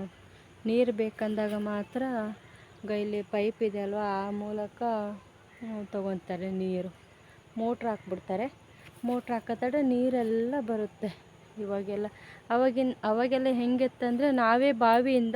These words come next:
ಆ ಥರ ಹಗ್ಗ ಹಾಕಿ ಸೇದಬೇಕಿತ್ತು. But ಇವಾಗ ಆ ಥರ ಎಲ್ಲ ಇಲ್ಲ, ಸೇದೋಗೇನಿಲ್ಲ. ಆ, ಮೋಟ್ರೇ ಹಾಕ್ಬಿಟ್ಟಿದ್ದಾರೆ, ಪೈಪ್ ಹಾಕ್ಬಿಟ್ಟು ಅದ್ರಲ್ಲಿ. ಇನ್ನು ತೋಟ ಅಲ್ಲಿವರೆಗೂ ಇದೆ, ತುಂಬ ಇದೆ, ಉದ್ದಕ್ಕಿದೆ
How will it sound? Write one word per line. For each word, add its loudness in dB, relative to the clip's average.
ಆ 4
ಥರ 0
ಹಗ್ಗ -4
ಹಾಕಿ -2
ಸೇದಬೇಕಿತ್ತು. 0
But 0
ಇವಾಗ 4
ಆ 0
ಥರ -2
ಎಲ್ಲ 2
ಇಲ್ಲ, 0
ಸೇದೋಗೇನಿಲ್ಲ. 0
ಆ, -10
ಮೋಟ್ರೇ 0
ಹಾಕ್ಬಿಟ್ಟಿದ್ದಾರೆ, -2
ಪೈಪ್ 2
ಹಾಕ್ಬಿಟ್ಟು -6
ಅದ್ರಲ್ಲಿ. -6
ಇನ್ನು 2
ತೋಟ 2
ಅಲ್ಲಿವರೆಗೂ 2
ಇದೆ, 0
ತುಂಬ -4
ಇದೆ, 2
ಉದ್ದಕ್ಕಿದೆ 0